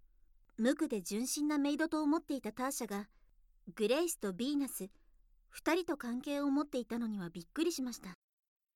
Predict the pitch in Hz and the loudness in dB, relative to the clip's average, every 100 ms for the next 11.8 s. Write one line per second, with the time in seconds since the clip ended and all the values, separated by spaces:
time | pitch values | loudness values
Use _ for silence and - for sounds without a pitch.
0 | _ _ _ _ - 254 254 311 330 254 | _ _ _ _ -6 0 4 6 4 2
1 | 202 214 302 349 320 269 370 427 466 427 | 0 2 4 4 2 2 2 2 0 0
2 | 403 285 247 247 277 - 247 - _ _ | -2 -2 -2 0 -2 -2 -8 -12 _ _
3 | _ _ _ _ _ _ - 240 311 269 | _ _ _ _ _ _ -2 2 2 2
4 | - 208 254 359 330 320 339 440 - 330 | -2 -2 0 0 0 2 2 0 -2 -4
5 | 320 233 208 277 - 302 302 _ _ _ | -4 -6 -6 -6 -4 -6 -6 _ _ _
6 | _ _ _ _ - - 254 294 262 - | _ _ _ _ -6 0 0 0 -4 -4
7 | 202 247 - 359 330 294 285 320 339 359 | -2 -2 -2 -2 0 -2 -2 -4 -2 -2
8 | 370 370 415 494 330 311 415 480 - _ | -4 -4 -6 -6 -6 -8 -8 -12 -16 _
9 | _ _ _ _ _ _ _ - 403 427 | _ _ _ _ _ _ _ -8 -6 -6
10 | - 554 _ _ - 960 960 - - - | -6 -12 _ _ -8 -6 -6 -10 -14 -20
11 | _ _ _ _ _ _ - 214 | _ _ _ _ _ _ -12 -8